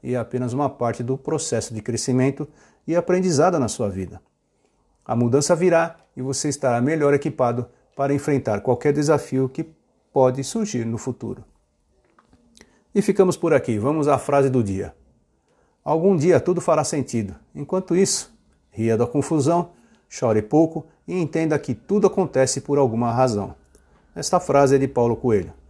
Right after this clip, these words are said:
E se você gostou do nosso artigo de hoje sobre quando tudo parece confuso, continue em nosso site. Tem muito mais por aqui.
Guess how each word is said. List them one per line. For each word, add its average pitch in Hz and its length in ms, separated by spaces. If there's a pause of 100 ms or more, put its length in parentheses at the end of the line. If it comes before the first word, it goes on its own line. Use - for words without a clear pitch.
(320)
E - 80
se - 160
você 196 220
gostou 196 300
do 170 80
nosso 160 200
artigo 139 300
de 123 120
hoje 110 220
sobre 104 340
quando 135 440
tudo 147 280
parece 120 380
confuso, 104 580 (320)
continue 170 480
em 131 40
nosso 131 240
site. 110 480 (240)
Tem 202 160
muito 123 280
mais 113 200
por 117 160
aqui. 107 380